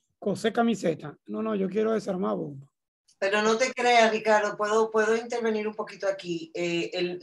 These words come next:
Speaker 2: el, el, la, la parte militar americana es una salida para ciertas personas, hombres y mujeres ahora,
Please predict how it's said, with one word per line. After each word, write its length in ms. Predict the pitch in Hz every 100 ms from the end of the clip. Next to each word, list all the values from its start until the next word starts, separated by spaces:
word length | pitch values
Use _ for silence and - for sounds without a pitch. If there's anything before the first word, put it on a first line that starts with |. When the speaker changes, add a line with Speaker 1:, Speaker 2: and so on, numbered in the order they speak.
| 180
Speaker 2:
el, 600 | 175 185 185 180 180 175 -
el, 360 | 180 175 175
la, 260 | 175 165 156
la 220 | 165 170 165
parte 340 | 196 - 262
militar 800 | 254 226 220 208 185 175 165 -
americana 840 | 165 165 156 156 165 156 147 147
es 140 | 165 175
una 200 | 151 202
salida 960 | - 196 175 175 185 190 151 139 139 _ _ _ _
para 260 | - 170 165
ciertas 880 | 170 - 196 196 214 220 247 240 -
personas, 600 | 190 - 185 175 165 156
hombres 360 | 175 220 247
y 80 | 240
mujeres 480 | 226 196 190 185 196
ahora, 580 | 180 156 143 139 143 147